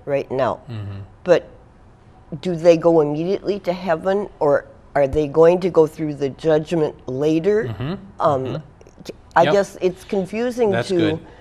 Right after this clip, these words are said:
Speaker 2: Yep.
Speaker 1: even
Speaker 2: And I,
Speaker 1: me. <laughs>
Speaker 2: here's the way I p-, the Bible teaches two things. You go immediately when you die to heaven or hell. The Bible also teaches you're gonna be raised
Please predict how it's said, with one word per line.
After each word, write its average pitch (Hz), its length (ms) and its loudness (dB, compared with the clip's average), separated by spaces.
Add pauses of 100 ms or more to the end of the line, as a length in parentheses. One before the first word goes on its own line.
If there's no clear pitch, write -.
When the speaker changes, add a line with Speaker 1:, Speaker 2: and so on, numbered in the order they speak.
(140)
Speaker 2:
Yep. 131 180 0
Speaker 1:
even 180 200 0
Speaker 2:
And - 20 2
I, 190 60 2
Speaker 1:
me. 196 280 2 (100)
<laughs> 214 120 0
Speaker 2:
here's 190 220 4
the 190 80 0
way 165 160 4
I 147 40 0
p-, 143 120 -12 (260)
the 135 80 -10
Bible 139 300 2
teaches 156 340 -2
two 135 180 -4
things. 110 500 -8 (280)
You 120 140 -10
go 113 180 -2
immediately 107 680 -6 (180)
when 101 160 -8
you 95 80 -6
die 87 440 -8
to 101 100 -8
heaven 90 220 -6
or 85 100 -10
hell. 90 240 -12 (460)
The 120 60 -12
Bible 117 280 -2
also 131 340 -2
teaches 113 360 -10
you're 110 80 -10
gonna 113 180 -6
be 113 140 -6
raised 117 480 -4